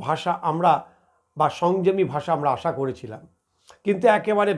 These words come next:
ব্যক্তি আক্রমণ করে বসলেন নরেন্দ্র মোদী, প্রধানমন্ত্রী নরেন্দ্র মোদীকে। আমাদের জানাই ছিল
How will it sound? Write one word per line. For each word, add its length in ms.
ব্যক্তি 360
আক্রমণ 380
করে 160
বসলেন 400
নরেন্দ্র 420
মোদী, 160
প্রধানমন্ত্রী 520
নরেন্দ্র 340
মোদীকে। 340
আমাদের 340
জানাই 560
ছিল 160